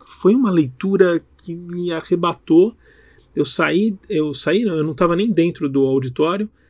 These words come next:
é, ouvi na, naquelas televisõezinhas que ficam fora, né, da, da, da, que ficavam fora da tenda. Saí dali,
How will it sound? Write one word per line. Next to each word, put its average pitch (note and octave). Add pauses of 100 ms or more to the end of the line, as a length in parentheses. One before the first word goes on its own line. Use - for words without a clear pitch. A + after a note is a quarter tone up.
(360)
é, C#3
ouvi C#3+
na, C#3
naquelas C3+
televisõezinhas D3
que -
ficam D3+
fora, E3
né, D3+
da, C3+
da, C#3 (180)
da, -
que -
ficavam C3
fora C#3
da C3
tenda. F3+ (1080)
Saí E3+
dali, E3+